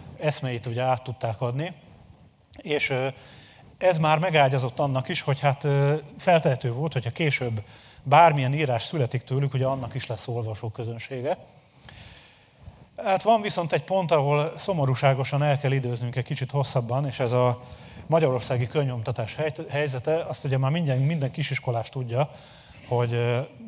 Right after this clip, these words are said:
Mátyás király idejében, ezernégyszázhetvenháromba, ugye Hess András, ö, német nyomdász, ö, létesítette az első nyomdát. Ez nem sokáig maradt fönn. A, ö,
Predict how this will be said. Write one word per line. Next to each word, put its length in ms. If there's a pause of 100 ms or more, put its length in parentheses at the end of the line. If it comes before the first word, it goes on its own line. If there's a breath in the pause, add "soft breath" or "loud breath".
(200)
Mátyás 420
király 240
idejében, 320
ezernégyszázhetvenháromba, 1600 (440 loud breath)
ugye 140
Hess 260
András, 540
ö, 280
német 340
nyomdász, 520
ö, 80 (720 loud breath)
létesítette 680
az 100
első 320
nyomdát. 460
Ez 100
nem 160
sokáig 600
maradt 280
fönn. 240 (800 loud breath)
A, 320 (720)
ö, 540